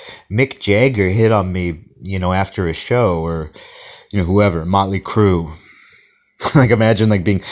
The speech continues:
Sunset Strip in the eighties. Like, how many girls are like, "Yeah, Tommy Lee hit on me after the show," or "Tommy Lee, you know, tried to sleep with me," whatever their story is, or, or "She did sleep with Tommy Lee."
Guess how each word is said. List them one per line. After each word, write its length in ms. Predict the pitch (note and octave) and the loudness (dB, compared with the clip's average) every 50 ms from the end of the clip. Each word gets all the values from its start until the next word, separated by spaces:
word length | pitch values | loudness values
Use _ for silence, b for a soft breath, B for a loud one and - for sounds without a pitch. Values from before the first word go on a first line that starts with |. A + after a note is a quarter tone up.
| B B B | B B B
Sunset 420 | - C#3 C#3 B2 - C3+ B2 A#2 | 2 2 2 4 4 4 4 4
Strip 380 | - - - A2+ G#2+ G#2 - G#2+ | 2 2 4 2 2 2 2 2
in 60 | G2+ | 0
the 60 | G2 | 2
eighties. 460 | E2+ F2+ G2 G2+ G#2 G2+ F#2+ F#2 F2 | 2 2 2 2 4 2 2 2 0
Like, 140 | G#2 G2 F2+ | 0 0 2
how 120 | A2+ A#2 | 2 2
many 200 | A2+ A2+ G#2+ G#2 | 2 2 2 0
girls 320 | E2+ F2+ G2+ G2 G2 G2 F#2 | 2 4 4 4 4 4 2
are 60 | G2 | 2
like, 200 | G2 F#2+ F#2+ B B B B B B B | 0 0 0 B B B B B B B
"Yeah, 120 | - G#2+ | 0 0
Tommy 360 | G2 - A2+ G#2+ G#2+ G#2+ G#2+ G2 | 2 2 2 2 2 4 2 2
Lee 480 | G2 G2 G2+ G2+ G2+ G2 G2 G2+ - - _ _ _ _ _ _ _ _ _ - | 2 4 4 4 4 2 2 -2 -4 -8 _ _ _ _ _ _ _ _ _ -10
hit 220 | - G2 G#2+ G#2 | -2 0 2 2
on 160 | G#2 G2+ F#2 F2+ | 2 2 0 0
me 140 | F2+ F2 | 0 0
after 240 | F2 E2+ E2+ - F#2 | -2 -2 -4 -4 -6
the 80 | E2 E2+ | -6 -6
show," 360 | - - G#2+ G2 F#2+ F2+ E2 | -4 -2 0 0 0 0 -2
or 120 | E2 E2 | -4 -6
"Tommy 320 | - - G2 F#2+ F#2+ G2 F#2 | -4 -2 -2 -2 0 -2 -2
Lee, 360 | E2+ F2+ F#2 F#2 F#2 F2+ F#2 | -2 0 0 0 0 -2 -4
you 200 | C2+ D2+ F#2 G#2+ | -4 -4 -4 -2
know, 240 | F2+ E2+ F2 E2+ - - - - - _ - | -2 -2 -4 -4 -6 -10 -18 -20 -20 _ -6
tried 160 | - F2+ D#2+ | -4 -4 -2
to 40 | F2 | -2
sleep 340 | - - G#2 G#2 G#2 F2 - | -2 0 0 0 0 0 -4
with 120 | E2+ C#2+ | -6 -8
me," 140 | E2 D#2+ D#2 | -8 -8 -4
whatever 260 | E2 G2 G#2+ G#2 G2+ | -2 0 2 2 2
their 80 | F#2 E2+ | 0 0
story 400 | - - - G2 F#2+ F#2 E2+ D#2+ | -2 -2 0 0 0 0 0 -2
is, 80 | D#2 | -2
or, 100 | E2+ E2 E2+ E2 | -4 -4 -4 -4
or 80 | F#2+ | -4
"She 200 | F2 - - G2 | -4 -2 -4 -2
did 240 | D#2 G#2 A2 A#2+ G#2+ | 0 0 0 0 0
sleep 240 | - - F#2+ F2 - | -2 -4 -4 -6 -8
with 120 | F2+ - | -10 -8
Tommy 280 | - G2 F#2 E2+ F2 F2 | -4 -4 -4 -4 -4 -4
Lee." 260 | F2 F2 E2+ E2 E2+ | -6 -6 -6 -8 -10